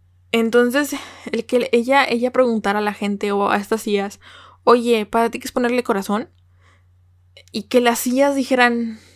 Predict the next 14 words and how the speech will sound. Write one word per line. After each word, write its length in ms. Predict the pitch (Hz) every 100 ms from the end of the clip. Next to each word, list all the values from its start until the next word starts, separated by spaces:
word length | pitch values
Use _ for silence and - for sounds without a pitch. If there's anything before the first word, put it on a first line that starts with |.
| _ _ _ _ _ _ _ _
"No, 340 | 208 214 220 -
pues 200 | 226 220
mi 140 | 220
misión, 440 | 214 208 - 196 220
es 220 | 220 240
mi 100 | 254
misión". 720 | 233 214 - 196 202 196 - _ _ _ _ _ _ _
Eh, 640 | 196 190 185 185 185 185 185
o 320 | - 190 185 _ -
para 160 | 220 220
mí 140 | 220
ponerle 380 | 247 240 240 247
corazón 520 | 233 196 - 214 220
es, 720 | 220 226 226 - - -